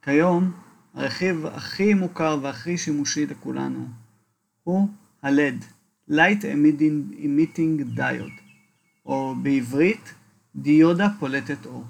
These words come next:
אשר החל ממתח מסוים, שעל פי רוב בסיליקון הוא אפס נקודה שש, אפס נקודה שבע וולט, בגלל סיבות פיזיקליות שלא ניכנס אליהן, מתחיל להעביר זרם או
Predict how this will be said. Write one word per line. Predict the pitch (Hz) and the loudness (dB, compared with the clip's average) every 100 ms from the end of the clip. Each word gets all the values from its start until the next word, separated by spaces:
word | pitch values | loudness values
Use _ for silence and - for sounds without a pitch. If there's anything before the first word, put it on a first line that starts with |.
| 117 _ _ _ _ _ _ _ _ | -18 _ _ _ _ _ _ _ _
אשר | - 196 196 196 - - _ | -2 2 2 0 -6 -20 _
החל | - - 175 | -16 -4 0
ממתח | 180 151 139 123 - | 2 2 2 -2 -8
מסוים, | 117 131 131 135 175 - _ _ _ _ | -8 -6 -6 -6 -6 -10 _ _ _ _
שעל | 151 135 | -4 -2
פי | 147 | 0
רוב | 170 170 139 | 2 2 0
בסיליקון | 139 160 151 151 135 | 0 0 0 -2 -4
הוא | 139 | -4
אפס | - 143 | -6 -10
נקודה | 139 143 131 127 | -8 -8 -6 -4
שש, | - 170 151 | 0 0 0
אפס | 139 143 - - | -6 -12 -16 -16
נקודה | 127 135 131 113 - _ _ | -10 -8 -6 -10 -14 _ _
שבע | - 165 156 | 0 4 4
וולט, | 143 120 127 - - _ _ _ _ | 4 0 -2 -4 -10 _ _ _ _
בגלל | 139 139 151 | 0 2 2
סיבות | - 135 151 151 | 0 0 0 -2
פיזיקליות | - 131 127 131 147 139 120 | -10 -8 -4 2 2 2 -2
שלא | 139 143 | -4 0
ניכנס | 143 120 123 123 113 | 0 -2 -4 -4 -6
אליהן, | 123 127 151 196 _ _ _ _ _ - | -6 -6 -4 -6 _ _ _ _ _ -10
מתחיל | 135 180 226 | -8 2 6
להעביר | 214 147 135 165 151 | 8 6 6 4 4
זרם | 139 135 151 202 208 - _ _ | 2 0 2 4 2 0 _ _
או | 156 170 170 | 0 2 0